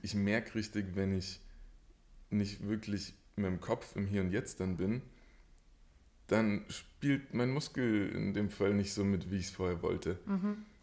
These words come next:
Speaker 1: Und, äh, ich glaub, du kennst es dann auch, wenn, wenn du irgendwas praktizierst, aber mit den Gedanken woanders bist, dann ist die sportliche Erfahrung, obwohl du die gleichen Bewegungsabläufe gemacht hast, eine ganz andere. Das macht
Speaker 2: Absolut.
Speaker 1: extrem viel aus.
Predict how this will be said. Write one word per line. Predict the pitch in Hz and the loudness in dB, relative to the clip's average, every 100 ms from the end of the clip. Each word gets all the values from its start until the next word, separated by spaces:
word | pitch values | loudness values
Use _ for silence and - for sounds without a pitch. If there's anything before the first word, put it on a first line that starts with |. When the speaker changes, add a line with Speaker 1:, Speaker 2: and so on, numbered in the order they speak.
| - - | -20 -6
Speaker 1:
Und, | - 95 90 90 87 - - | -2 0 2 0 0 -2 -4
äh, | 90 87 87 85 - - - | -2 -2 -2 -4 -8 -12 -12
ich | - - | -10 0
glaub, | 101 92 - | 2 2 -4
du | 90 | -8
kennst | - 101 - | -4 -4 -4
es | 95 | -4
dann | 101 - | -4 0
auch, | 80 92 - 90 | 2 2 0 -2
wenn, | 98 95 - - - - - | 0 0 -4 -14 -20 -20 -8
wenn | 101 95 | -2 0
du | 101 | 2
irgendwas | 95 104 98 | 2 4 2
praktizierst, | 98 95 - 98 - 98 104 - | 0 -6 -6 -6 -4 0 0 0
aber | 95 95 95 | 0 0 0
mit | 98 - | -4 -2
den | 98 | 0
Gedanken | 95 101 - 98 | 2 0 0 0
woanders | 87 110 98 | 2 2 0
bist, | - 104 - | -2 -4 -2
dann | 98 | -2
ist | 101 - - | -2 -6 -10
die | - | -10
sportliche | - 98 107 120 123 | 2 4 4 2 -2
Erfahrung, | 107 98 98 110 | -2 -2 -2 -2
obwohl | 104 107 104 | -2 -2 -2
du | 98 | -4
die | 87 | -6
gleichen | - 95 107 123 | -2 0 0 -2
Bewegungsabläufe | 101 101 101 90 92 95 92 92 | 0 0 0 -2 0 0 0 -2
gemacht | 98 95 101 | -2 -2 -2
hast, | 104 - - - - | -2 -4 -18 -20 -6
eine | 95 | 0
ganz | 92 165 | 0 2
andere. | - 98 78 67 - | 0 2 0 -2 -6
Das | - | -4
macht | 185 185 | 0 0
Speaker 2:
Absolut. | 196 185 180 | 0 -2 0
Speaker 1:
extrem | 190 101 | 2 2
viel | - 92 | 2 2
aus. | 85 85 | 2 0